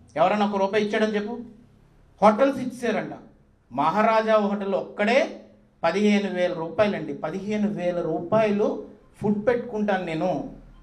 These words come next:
కొంతమంది వచ్చిన కళాశాలకు కానీ వాళ్ళకి నేను ఫుడ్ పెట్టుకుంటానని చెప్పి, పాపం పదిహేను వేలు అంటే తక్కువ ఏం కాదు. తన కష్టంలో నుంచి అమ్మవారి పండగకి నేను పెట్టుకుంటానని చెప్పి మహారాజా హోటల్లో ఒక్కడే పదిహేను వేల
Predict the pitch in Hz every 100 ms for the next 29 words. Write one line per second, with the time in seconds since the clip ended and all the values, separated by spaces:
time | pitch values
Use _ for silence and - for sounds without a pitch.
0 | - - - 160 175 180 170 175 190 180
1 | - - 143 160 180 190 175 175 156 156
2 | 151 156 165 156 151 156 190 175 - 156
3 | 147 143 147 220 233 - - - - -
4 | _ _ 214 214 190 156 156 151 180 220
5 | 233 233 226 226 226 175 160 233 240 233
6 | 220 240 220 - - - - - 170 180
7 | 160 156 - 220 220 208 208 170 208 220
8 | 208 185 180 202 208 190 165 - - 185
9 | 180 170 180 151 143 170 190 185 151 151
10 | 175 175 156 - - 247 - - - -
11 | _ 175 170 165 156 156